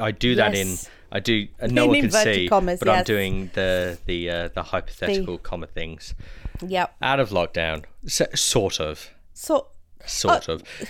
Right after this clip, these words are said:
Speaker 1: Is,
Speaker 2: yeah.
Speaker 1: um, they're, they're referring to it as lockdown light.
Speaker 2: <laughs> Lockdown light.
Speaker 1: Uh, because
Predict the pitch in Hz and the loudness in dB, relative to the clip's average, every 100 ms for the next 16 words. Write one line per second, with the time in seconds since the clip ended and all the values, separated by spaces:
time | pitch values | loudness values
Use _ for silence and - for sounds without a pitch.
0 | - 123 - - 208 110 107 110 107 110 | -2 -2 0 -4 0 2 2 0 0 2
1 | 107 107 101 107 - 156 143 117 - - | 4 4 2 -2 2 0 0 -4 -6 -4
2 | 95 - 95 - 113 - 90 82 117 175 | -4 -2 -4 0 0 0 -4 -2 -2 -4
3 | - - - - - - - 202 - - | -6 -12 -14 -16 -18 -16 -2 0 0 2
4 | 247 233 190 208 208 - 92 90 87 87 | 2 2 0 0 -2 -2 0 2 2 2
5 | 85 85 - - - 104 101 101 104 98 | 2 0 -4 -8 -12 -6 -6 -2 0 0
6 | - - | -2 -4